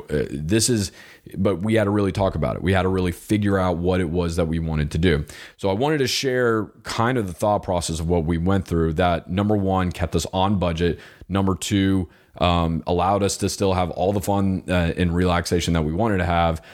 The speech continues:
um, despite the fact that we ended up going somewhere that we had no intentions of going to whatsoever. So this is kinda what it looked like. We had asked these different questions compared to what we normally would do, and this is what we did. So the first one was,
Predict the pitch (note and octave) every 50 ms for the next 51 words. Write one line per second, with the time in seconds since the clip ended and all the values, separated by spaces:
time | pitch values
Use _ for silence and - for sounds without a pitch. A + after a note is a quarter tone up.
0 | - - _ - - F#2 F2+ E2+ E2 D#2+ E2 D#2+ - - _ _ _ - G2 G2
1 | - - G2+ G#2 F2 F2+ E2+ - F#2 F#2 E2 F2+ F2+ F#2 F2+ F#2 F#2 F2 D#2+ E2+
2 | F#2 F2 F2+ E2 - F2+ F2+ F2 E2+ E2 D#2+ F2+ F#2 E2+ - D#2+ D#2 D#2 D2+ C#2+
3 | - - - F2 F2 F2 F#2 F#2 F#2+ G2 G2+ G#2+ A2+ A2+ G#2 F#2 E2 F#2 E2+ E2
4 | D#2 E2 D2 D2+ D2+ D2+ D#2 C#2+ C#2 C#2+ - D2 C2 C2+ C#2 B1+ - - - A#1+
5 | G#1+ G1+ G1+ G1+ - - - - - - - - - B2+ A#2+ C#3 E3 D#3 D#3+ C#3+
6 | - D3 C3 A#2+ G#2+ G#2+ G2 F2+ E2 E2 D#2 - - A1+ B1 - - - - _
7 | _ _ _ _ _ _ _ _ _ - - - - - G2+ A2 A#2 A#2 A2+ G#2
8 | G#2 G2+ - G#2 F#2+ E2+ - A#2 G#2 A#2 G2 - - F#2+ F2 E2+ - F2 F2 E2+
9 | - - F2 D#2+ E2+ E2 E2 D#2+ D#2+ D2+ C#2+ E2 E2+ F2 G2 A#2 C3+ A#2 F2+ E2
10 | D#2+ D#2+ D#2 D2+ D2 C2 C#2+ C#2+ C#2 D2 - - - - - - - E2 G#2 A2
11 | G#2+ - G#2 F#2+ E2+ F#2+ F2 E2+ F2 D2+ - - - - - _ - - - G#2
12 | G2+ G2 - D#3+ F3 E3+ D3+ - G#2 G2+ G2+ F#2+ F2+ F2 F2 F2 E2+ E2 E2+